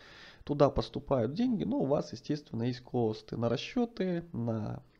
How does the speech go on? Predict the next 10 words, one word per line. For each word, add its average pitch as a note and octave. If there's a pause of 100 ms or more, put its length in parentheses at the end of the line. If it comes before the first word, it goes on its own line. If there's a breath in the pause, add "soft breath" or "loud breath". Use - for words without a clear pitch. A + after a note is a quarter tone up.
э, A2+
торговлю. F#3 (600 loud breath)
Э, A2
комиссии F3
вам A#2+
даже A2+
дадут -
минимальные, F#3+
девятнадцать -
процентов, A#2+